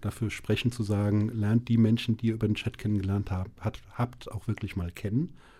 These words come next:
Wechselt nicht ständig, sondern macht euch die Mühe, äh, reinzugehen. Ich hab wunderbare Freunde, wie auch meinen jetzigen Mann, mit dem ich seit achtzehn Jahren zusammen bin, über den Chat kennengelernt. Das ist nicht schlechter und nicht besser als was anderes, aber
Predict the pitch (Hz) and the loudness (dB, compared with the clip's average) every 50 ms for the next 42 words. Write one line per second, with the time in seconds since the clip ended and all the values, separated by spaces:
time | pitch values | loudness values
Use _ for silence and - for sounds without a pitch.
0 | - - - - - - - - - 131 - 143 143 131 - - - 131 135 131 | -20 -4 -2 -2 -2 -2 -4 -6 -6 -4 -2 -2 -2 -2 -4 -2 0 2 2 2
1 | 131 131 120 120 113 117 123 127 127 127 135 135 - - - 131 127 - - 120 | 0 0 2 2 2 2 2 0 0 0 0 0 -2 -4 -6 -6 -6 -2 0 2
2 | 113 113 120 123 120 120 120 - - - - - - - - - - 110 107 107 | 4 6 8 8 6 6 4 0 -8 -20 -20 -20 -20 -20 -18 -10 -6 -4 -4 -4
3 | 107 107 104 107 104 104 123 127 - - 131 123 123 120 117 - 113 107 113 127 | -4 -6 -4 -2 0 0 0 0 -2 -4 2 4 4 4 4 2 2 4 6 8
4 | 170 185 180 143 139 131 123 127 123 - - 117 117 127 139 139 131 131 120 110 | 8 8 8 6 6 4 4 2 0 0 2 4 4 4 4 4 2 0 0 -2
5 | 113 113 - 113 - 117 110 113 113 120 120 - - 123 123 120 117 113 120 123 | -2 -2 -2 0 0 2 2 4 2 2 0 0 2 4 6 6 4 4 2 0
6 | 107 104 104 110 120 117 110 117 110 113 - 107 - 107 - - - - 117 110 | 0 2 4 4 4 4 4 2 0 0 0 -2 -4 -6 -8 -8 -4 -2 -2 0
7 | 104 104 - - 107 104 95 107 110 107 107 113 113 110 107 - - - - - | 0 -2 -4 -4 -4 -2 0 2 2 2 4 4 4 4 2 0 -8 -20 -20 -20
8 | - - - - - 131 123 139 131 120 113 - - 120 - - - 110 117 120 | -20 -20 -20 0 2 4 4 6 4 4 2 2 0 -2 -2 0 4 6 6 6
9 | 127 131 127 123 123 123 123 123 120 - - - - 120 113 - - - - - | 8 8 6 6 6 6 4 4 0 0 -2 4 4 4 4 4 -2 -6 -6 -2
10 | - 107 113 120 - - 131 123 120 117 113 - - 135 120 - 127 104 113 - | 2 2 2 2 4 2 2 4 6 4 2 4 0 0 0 2 0 -2 -2 -2
11 | - 110 - - 98 104 117 131 139 135 135 131 - - 110 113 123 117 113 113 | -4 -4 -4 -2 0 2 4 4 4 4 2 2 2 0 2 6 6 6 6 6